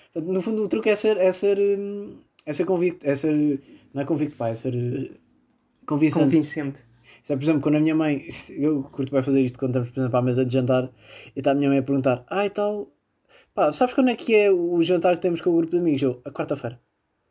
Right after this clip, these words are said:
Speaker 1: Pá, se disseres logo, passa. E a minha mãe diz, a sério,
Speaker 2: Sim,
Speaker 1: na
Speaker 2: sim.
Speaker 1: quarta? Eu, "Não faço ideia quando é que é." Mas passa.
Speaker 2: Epá,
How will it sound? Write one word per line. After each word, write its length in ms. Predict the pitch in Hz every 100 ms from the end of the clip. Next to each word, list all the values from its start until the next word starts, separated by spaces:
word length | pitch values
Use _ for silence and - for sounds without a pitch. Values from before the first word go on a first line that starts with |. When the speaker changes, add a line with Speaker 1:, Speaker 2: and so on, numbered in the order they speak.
| _ _ _
Speaker 1:
Pá, 160 | 156 135
se 140 | -
disseres 280 | - 202 185
logo, 400 | 190 185 196 - _
passa. 340 | 202 180 165 165 _ _ - - 151
E 60 |
a 20 |
minha 100 | 165
mãe 140 | 175 175
diz, 180 | 147 -
a 40 | -
sério, 220 | 208 160
Speaker 2:
Sim, 20 |
Speaker 1:
na 40 | 175
Speaker 2:
sim. 40 |
Speaker 1:
quarta? 220 | 185 170
Eu, 240 | 139 123 -
"Não 200 | 147 147
faço 180 | 131 120 113
ideia 80 |
quando 120 | - -
é 40 |
que 80 | -
é." 100 | _ _ _ _
Mas 140 | 165
passa. 420 | - 202 - 139 - _
Speaker 2:
Epá, 240 | - -